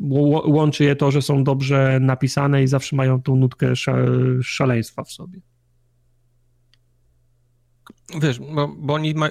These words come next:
Speaker 2: są wydawcą, nie? Przy-, byli do tej pory. Wydawali gry i, i, i to były, powiedzmy, różne gry, nie? Bo to były indyki najróżniejsze, ale te-,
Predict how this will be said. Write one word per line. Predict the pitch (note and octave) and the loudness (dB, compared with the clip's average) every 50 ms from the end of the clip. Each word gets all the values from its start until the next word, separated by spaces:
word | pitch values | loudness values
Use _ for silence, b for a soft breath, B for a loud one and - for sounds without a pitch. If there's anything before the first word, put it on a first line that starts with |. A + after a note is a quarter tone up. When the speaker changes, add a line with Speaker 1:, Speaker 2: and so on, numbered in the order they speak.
| - B2+ | -4 -6
Speaker 2:
są | - - D#3 D3+ | -6 -4 -4 -2
wydawcą, | D#3+ F3 F#3 G#3+ F#3 - - A#2+ A2 | -2 -2 -2 -2 -2 -2 -4 -4 -4
nie? | A2 A2+ B2+ C#3 | -2 -4 -6 -8
Przy-, | - - - B2+ | -10 -12 -10 -4
byli | B2+ C#3+ D#3 B2 G2+ G2 F#2+ | 0 0 2 2 0 -4 -6
do | - A2 | -10 -10
tej | - A2 G2 | -8 -8 -6
pory. | - A2 G2+ G2 G2 G#2 - _ _ - | -4 -4 -6 -6 -6 -12 -16 _ _ -16
Wydawali | G#2+ A2 G#2 A2+ G#2+ A#2 A2 G#2+ G#2 G2+ | -10 -6 -6 -4 -4 -2 -4 -4 -4 -6
gry | G2+ G#2+ G#2+ G#2+ A2 A2+ A2+ A#2 - | -6 -4 -4 -4 -6 -6 -10 -14 -16
i, | - - A2 A2 G#2+ A2 G#2+ A2 G#2+ | -16 -14 -14 -12 -12 -12 -12 -12 -12
i, | G#2+ G#2+ G#2+ G#2+ G#2+ G#2+ G#2+ _ - - _ _ _ _ _ _ _ _ _ _ _ _ _ _ _ _ - - - D3 A#2+ A2+ | -12 -12 -12 -12 -12 -12 -14 _ -20 -20 _ _ _ _ _ _ _ _ _ _ _ _ _ _ _ _ -18 -14 -10 -8 -6 -6
i | A2+ | -6
to | - - C3 | -4 -2 0
były, | A#2 B2+ B2+ A#2+ | 2 2 2 2
powiedzmy, | - A#2+ A#2+ A#2+ A2+ C3 C3 D3 | 0 0 0 0 0 2 4 4
różne | D#3+ C#3 A#2 A#2 A2 G2+ | 4 4 4 2 2 2
gry, | G#2 G2 | 0 -2
nie? | F#2+ G#2+ A#2+ | -4 -4 -4
Bo | B2 - | -2 -2
to | A2+ | 0
były | A2+ B2+ B2 | 0 0 0
indyki | B2 B2+ B2 C3+ - - A#2 | 0 0 -2 -2 -2 -2 -2
najróżniejsze, | A2 G#2+ G#2 G#2 G#2+ A#2 G#2+ G2+ F#2+ - - - - - | -2 0 -2 -2 -2 -2 -4 -4 -4 -8 -10 -10 -10 -8
ale | G#2 G#2 G#2+ | -8 -8 -8
te-, | G#2 | -8